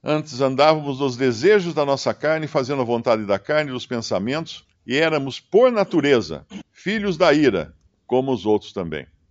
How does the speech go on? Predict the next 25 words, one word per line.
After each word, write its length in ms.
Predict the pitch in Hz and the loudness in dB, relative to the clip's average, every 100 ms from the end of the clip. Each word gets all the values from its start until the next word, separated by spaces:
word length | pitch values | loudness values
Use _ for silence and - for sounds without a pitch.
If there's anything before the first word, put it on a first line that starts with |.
| _ | _
E 80 | - | -6
aí 160 | 127 151 | -6 -6
vem 240 | 208 117 | -6 -6
aquela 320 | 95 - 80 | -6 -6 -8
passagem 480 | - 80 95 85 78 | -8 -12 -8 -10 -8
linda, 240 | 98 85 78 | -10 -8 -8
né? 120 | 90 | -10
Que 120 | 85 | -10
Deus, 260 | 80 107 - | -6 -6 -6
que 80 | |
é 60 | 87 | -12
rico 160 | 85 - | -12 -16
em 60 | 82 | -16
misericórdia, 840 | 87 87 - 101 101 87 80 71 _ _ _ - | -14 -16 -8 -4 -2 -4 -8 -14 _ _ _ -10
pelo 160 | 104 | -8
seu 220 | - 104 | -4 -4
muito 420 | 95 110 113 117 98 | -4 -4 -6 -4 -4
amor 320 | 95 113 95 | -2 -2 -2
com 100 | 92 | -6
que 120 | 101 | -8
nos 180 | 95 87 | -8 -8
amou 380 | 82 101 120 107 | -8 -6 -6 -6
e 80 | |
et 100 | 95 | -8
cetera. 460 | - 90 80 80 | -8 -8 -8 -12